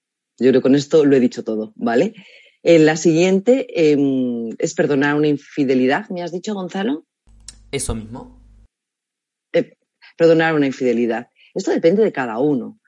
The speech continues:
Speaker 1: Eh, eh, es, depende de cómo haya sido la infidelidad. O sea, si yo estoy dispuesta, yo, eh, sobre todo, si me voy a volver a fiar de estar con una persona que ya me ha puesto, como decimos aquí, los cuernos, ¿no?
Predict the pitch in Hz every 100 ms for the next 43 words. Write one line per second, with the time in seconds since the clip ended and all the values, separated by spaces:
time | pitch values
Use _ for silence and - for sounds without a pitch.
0 | _ - 135 131 123 135 131 123 120 117
1 | 117 143 147 156 190 185 196 190 160 147
2 | 139 160 165 - 175 120 117 110 110 110
3 | 104 113 110 _ _ - 131 127 131 147
4 | 156 147 143 - 170 - - 165 - 139
5 | - - 151 - 202 269 403 _ _ -
6 | 185 156 147 180 226 220 170 170 208 208
7 | 156 143 143 165 - 147 151 165 165 151
8 | 156 202 170 - 160 220 - _ _ -
9 | 156 143 160 165 165 160 151 165 220 185
10 | 147 143 170 165 156 165 165 135 120 -
11 | 185 123 110 107 113 143 240